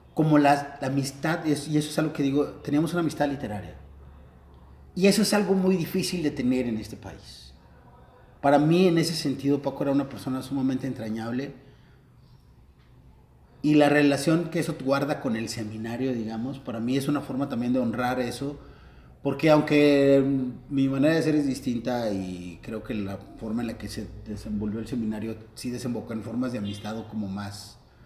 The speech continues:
no sé, más senti-, más sensibleras a lo mejor por mi manera de ser, eh,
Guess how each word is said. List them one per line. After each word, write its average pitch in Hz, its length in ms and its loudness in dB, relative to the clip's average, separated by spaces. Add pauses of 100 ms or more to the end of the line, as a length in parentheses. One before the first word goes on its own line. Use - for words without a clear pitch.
(560)
no 117 100 -4
sé, 107 260 -6 (140)
más 104 280 -6
senti-, - 760 -6 (160)
más 120 180 -2
sensibleras 139 640 2
a 131 40 0
lo 104 80 -6
mejor 117 340 -4
por 139 100 -4
mi 113 60 0
manera 104 300 -4
de 131 80 -2
ser, 113 220 -10 (920)
eh, 139 540 2